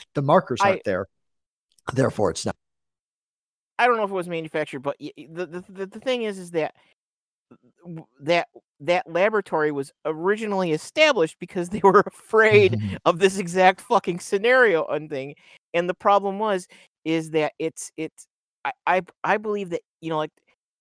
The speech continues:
Speaker 2: I believe that there was actually a very realistic possibility that they picked up on this early enough, and the Chinese government didn't want it coming out. It's like the cor-, it's like the Mario Cuomo corruption poll when it finally got, <laughs> you know, when
Speaker 1: <laughs>
Speaker 2: it got, like, one person removed from him. It's like,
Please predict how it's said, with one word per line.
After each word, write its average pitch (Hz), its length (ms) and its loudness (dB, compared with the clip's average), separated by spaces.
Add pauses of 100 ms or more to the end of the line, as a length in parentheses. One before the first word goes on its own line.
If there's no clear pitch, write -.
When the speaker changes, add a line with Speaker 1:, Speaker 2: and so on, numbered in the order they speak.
(180)
Speaker 2:
I 427 80 -4
believe 381 220 -2
that 233 100 -10
there 214 80 -2
was 185 120 -2
actually 180 300 -4
a 131 80 -4
very 160 400 -2
realistic 135 540 -8
possibility 135 720 -6
that 113 160 -12
they 151 100 -6
picked - 300 -10
up 165 120 -8
on 147 140 -8
this 127 240 -14
early 139 300 -8
enough, 214 280 -8 (460)
and 269 140 -8
the 269 40 -12
Chinese 269 420 -4
government 196 500 -4
didn't 165 320 -8
want 147 240 -2
it - 100 -16
coming 147 240 -8
out. 139 160 -4
It's - 140 -12
like 208 140 -6
the 190 80 -10
cor-, - 200 -14
it's - 160 -8
like 233 140 -4
the 214 80 -8
Mario 196 360 0
Cuomo 190 600 -2 (400)
corruption 196 520 0
poll 131 400 -2 (320)
when 160 140 2
it 165 160 -2
finally 175 300 2
got, 180 280 2
<laughs> - 0 -
you 190 140 0
know, 196 120 -2
when 196 100 2
Speaker 1:
<laughs> - 0 -
Speaker 2:
it 180 80 -8
got, 185 260 4
like, 165 180 4 (220)
one 180 240 2
person 185 400 -2
removed 190 260 -4
from 156 220 -6
him. 135 240 -4
It's 131 180 -12
like, 135 220 -4